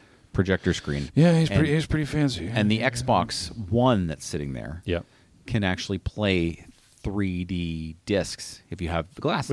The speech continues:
Speaker 2: If you have the glasses.
Speaker 1: And it actually,
Speaker 2: Yeah.
Speaker 1: it actually looks pretty good here.
Speaker 2: Yeah.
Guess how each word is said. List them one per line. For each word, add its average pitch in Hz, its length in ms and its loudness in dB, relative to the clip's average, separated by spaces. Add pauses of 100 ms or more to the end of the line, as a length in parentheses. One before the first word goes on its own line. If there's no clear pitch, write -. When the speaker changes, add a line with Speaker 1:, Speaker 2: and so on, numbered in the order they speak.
Speaker 2:
If - 60 -4
you 104 60 0
have 82 60 -2
the 87 60 -6
glasses. - 540 -2
Speaker 1:
And 156 100 2
it 160 40 4
actually, 143 260 2
Speaker 2:
Yeah. - 80 2
Speaker 1:
it - 20 6
actually 143 280 4
looks 117 140 4
pretty 104 260 2
good 87 320 2
here. 82 280 -2 (440)
Speaker 2:
Yeah. - 160 0